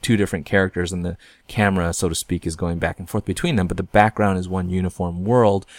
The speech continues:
often with a color palette that's meant to convey the same emotion. And that's a big part of this too, is that a lot of these backgrounds are sort of sky or woods or darkness or just a color. Um, <laughs> but the, but the,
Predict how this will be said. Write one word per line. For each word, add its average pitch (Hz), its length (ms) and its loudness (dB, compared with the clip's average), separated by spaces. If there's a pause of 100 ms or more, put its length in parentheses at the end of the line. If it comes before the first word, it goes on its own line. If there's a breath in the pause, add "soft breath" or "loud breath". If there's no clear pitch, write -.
(200 loud breath)
often 139 360 6
with 113 140 0
a 101 40 0
color 110 340 0
palette 87 380 0
that's 90 200 -2
meant 98 300 2
to - 140 -2 (120)
convey 95 420 4
the 87 120 0
same 90 340 -2
emotion. 87 580 -6 (280 loud breath)
And 123 80 2
that's 165 180 4
a 143 40 -4
big 120 180 4
part 92 180 4
of 85 60 0
this - 220 -2
too, 87 260 2
is 87 100 0
that 92 180 4
a - 40 -2
lot 120 220 2
of 165 80 0
these 110 140 0
backgrounds 87 460 0
are 82 80 -2
sort 90 200 0
of 85 80 -6
sky 87 720 2 (300 loud breath)
or 131 160 6
woods 92 680 6 (160)
or 123 100 0
darkness 87 600 0
or 151 80 2
just - 220 -4
a - 40 0
color. 95 640 2 (340 loud breath)
Um, 117 420 2 (160 loud breath)
<laughs> - 200 -10
but 107 280 4
the, 104 220 2
but 107 200 -2
the, 107 160 2